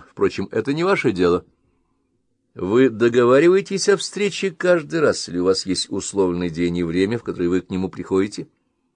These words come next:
«Я обычно ему звоню и говорю, когда приеду». «И он вас не предупредил, что его не будет в субботу?» «Нет». «Вы ему не звонили перед тем, как к нему поехать?» «Нет.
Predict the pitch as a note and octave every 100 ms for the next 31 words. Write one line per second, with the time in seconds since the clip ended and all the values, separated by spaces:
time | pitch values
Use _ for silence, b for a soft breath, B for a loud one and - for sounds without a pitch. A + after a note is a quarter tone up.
0 | _ _ _ _ _ _ _ _ _ -
1 | F2 G2+ A#2+ C#3+ C3+ - G2+ G2 F2+ G2+
2 | G#2 C3+ B2 F#2 F#2 G#2+ - E2 F#2 F2+
3 | F2 E2+ F2+ - _ _ _ _ _ _
4 | _ E2 D#2+ F2+ G2 G#2+ G#2 G#2+ F2+ E2+
5 | E2+ F#2+ E2+ G#2 C3+ - E3 E3+ F3+ F3+
6 | F#3 E3+ - F#3 E3 E3+ _ _ - G2+
7 | - _ _ _ _ _ _ _ - F2
8 | F2 F2 F2 F2 D#2+ F2 F2 C#3 G3+ G3+
9 | F#3 E3+ C3+ _ G2 F#2 F2 E2 E2 E2
10 | - _ _ b b b b b b b
11 | A#2+ G#2 -